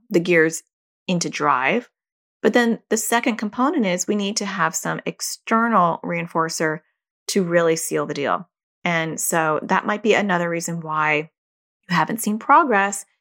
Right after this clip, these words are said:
is you have dropped the whole behavior modification aspect of motivating your child or teenager. You might say, you know,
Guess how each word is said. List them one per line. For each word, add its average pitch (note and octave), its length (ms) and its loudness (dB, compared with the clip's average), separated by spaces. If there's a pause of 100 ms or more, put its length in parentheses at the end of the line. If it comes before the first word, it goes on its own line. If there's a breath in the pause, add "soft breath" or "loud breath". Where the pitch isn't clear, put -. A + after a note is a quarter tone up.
(120)
is G#3 260 2
you A#3 100 4
have A3 180 0
dropped F#3 380 2
the F#3+ 60 -2
whole F3 220 0
behavior E3+ 380 -4
modification E3 600 -4
aspect G3+ 680 -2 (460)
of F#3 280 2
motivating E3 440 0
your D3+ 100 -8
child E3 400 0 (320)
or E3+ 100 0
teenager. E3 680 -4 (380)
You F3+ 80 -2
might D#3 220 -2
say, D#3 420 -4
you E3+ 120 -8
know, D#3 340 -6